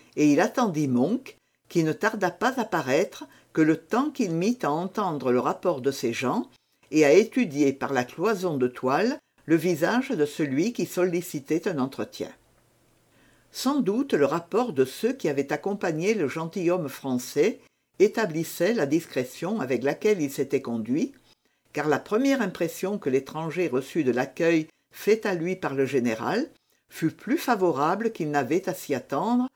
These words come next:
en un pareil moment, et de la part d'un homme si soupçonneux. Néanmoins, selon son habitude,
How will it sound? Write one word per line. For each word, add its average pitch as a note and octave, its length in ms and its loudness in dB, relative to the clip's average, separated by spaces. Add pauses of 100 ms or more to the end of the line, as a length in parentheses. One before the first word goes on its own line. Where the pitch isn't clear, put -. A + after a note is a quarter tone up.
(200)
en C#3+ 160 0
un C3 100 2
pareil G3+ 400 2
moment, B2+ 460 2 (560)
et D#3 120 4
de C#3 100 4
la G3 140 4
part C#3 260 -4
d'un C#3 240 4
homme F#3+ 260 2
si - 260 -4
soupçonneux. A#2 640 -4 (1080)
Néanmoins, E3+ 640 4 (220)
selon B3+ 400 2
son F#3+ 200 -2
habitude, D3 720 -2